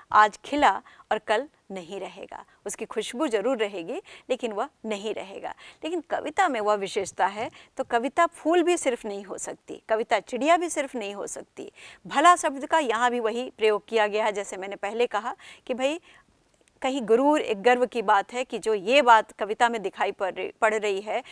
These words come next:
वो फूलों में नहीं दिखाई पड़ रही है। तीसरा जो बिंब आया है कि कविता एक खेल है बच्चों के बहाने, बाहर, भीतर, यह घर, वह घर, सब घर एक कर देने के माने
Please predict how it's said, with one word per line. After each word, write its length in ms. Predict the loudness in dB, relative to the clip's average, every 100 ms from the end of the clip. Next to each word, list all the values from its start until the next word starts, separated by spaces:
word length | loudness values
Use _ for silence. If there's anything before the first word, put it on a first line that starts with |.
| -10 -6
वो 60 | -6
फूलों 340 | -4 -2 -2
में 140 | -2 -6 _ 0
नहीं 220 | 2 2
दिखाई 320 | -2 -4 -6
पड़ 180 | -6 -10
रही 240 | -12 -16
है। 100 | -20 -20 _ _ _ _ _ _ _ _ _ _ _ _
तीसरा 460 | -4 -4 -6 -6 -4
जो 140 | -2
बिंब 260 | -2 2 4
आया 220 | 4 2
है 300 | 0 -8 -12 _ -20 -20 -10
कि 80 | -10
कविता 520 | 2 2 2 0 0
एक 160 | 0 -6
खेल 360 | -8 0 2 2
है 360 | 0 -2 -2 -8 _ _ _ _ -8
बच्चों 480 | 0 0 0 -4 -4
के 140 | -4
बहाने, 520 | -6 -10 -14 -20 -20 _ _ _ _ _
बाहर, 600 | 0 0 0 0 0 0 -6 _ _ -8
भीतर, 640 | -2 -2 -2 -6 -6 -10 _ _
यह 240 | -2 0 0
घर, 360 | -4 -8 -8 -12 _ _
वह 220 | -2 0
घर, 380 | -2 -4 -8 -10 -14 _ _ -16
सब 280 | -2 0 0
घर 240 | -2 -2
एक 320 | -2 -2 -4 _
कर 200 | -4 0
देने 340 | -2 -2 -4
के 160 | -4 -4
माने 500 | -2 -4 -4 -8